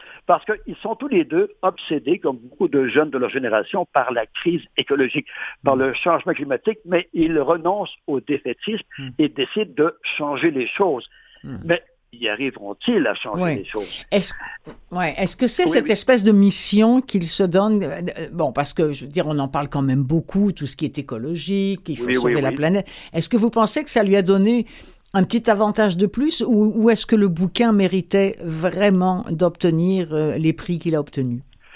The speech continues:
Speaker 1: À mon avis, ce qui aide le bouquin, c'est son côté satire. Parce
Speaker 2: Ah.
Speaker 1: qu'il y a une satire à fond de train, hein.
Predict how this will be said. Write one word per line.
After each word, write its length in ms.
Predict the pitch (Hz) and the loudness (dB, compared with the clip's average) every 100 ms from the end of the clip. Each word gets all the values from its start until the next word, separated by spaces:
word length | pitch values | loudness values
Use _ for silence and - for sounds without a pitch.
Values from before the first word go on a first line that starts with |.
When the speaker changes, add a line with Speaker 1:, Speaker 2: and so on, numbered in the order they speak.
| - - | -20 -4
Speaker 1:
À 80 | 156 | 2
mon 160 | 160 | 2
avis, 180 | 156 220 | 2 -2
ce 60 | - | -4
qui 140 | 165 | -2
aide 180 | 165 151 | -2 -4
le 120 | 135 | -8
bouquin, 440 | - 135 - 190 - _ - - | -8 -10 -4 -4 -6 _ -20 -6
c'est 200 | 175 170 - - - | -4 -4 -8 -20 -16
son 140 | - 147 | -6 -6
côté 500 | - 139 - 160 - _ - | -2 -4 -2 -4 -4 _ -8
satire. 640 | 160 156 - 170 123 98 - - - _ | -6 -6 -6 -2 -2 -2 -6 -12 -20 _
Parce 200 | 151 135 | 0 0
Speaker 2:
Ah. 180 | 170 147 | -2 -6
Speaker 1:
qu'il 100 | 120 | -4
y 20 | |
a 40 | 113 | -4
une 100 | 117 - | -4 -2
satire 420 | 170 - 175 135 | -4 -2 -4 -4
à 80 | 101 - | -6 -6
fond 140 | 170 110 | -8 -8
de 60 | - | -6
train, 260 | - 127 | -6 -4
hein. 60 | 101 | -4